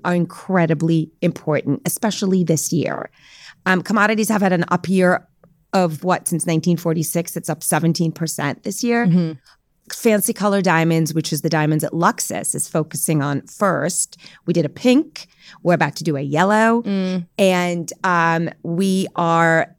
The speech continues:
Speaker 1: you know, super, super excited about all the incredible stones that we have. Only three percent of diamonds worldwide are fancy color diamonds.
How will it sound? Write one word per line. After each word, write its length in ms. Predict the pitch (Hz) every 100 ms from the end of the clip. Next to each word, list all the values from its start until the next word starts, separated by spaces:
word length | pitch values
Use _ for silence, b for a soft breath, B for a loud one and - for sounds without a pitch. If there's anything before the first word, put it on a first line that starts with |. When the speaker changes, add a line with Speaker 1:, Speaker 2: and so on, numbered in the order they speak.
| _
Speaker 1:
you 200 | 185 175
know, 160 | 170 151
super, 440 | - - 226 240
super 280 | 196 196 190
excited 460 | 175 - 170 160 151
about 240 | 147 143 _ _
all 260 | 190 185 185
the 200 | 196 - -
incredible 640 | 170 - 165 156 160 - -
stones 420 | - 165 156 151
that 120 | -
we 100 | 151
have. 340 | 139 151 98 -
Only 240 | 208 269
three 320 | 269 175 190
percent 560 | 190 208 196 165 160 -
of 120 | 156
diamonds 460 | 143 139 156 170 165
worldwide 720 | 156 151 151 110 147 170 262 B B B -
are 40 |
fancy 360 | - 156 160 -
color 260 | 269 262
diamonds. 500 | 269 269 277 294 302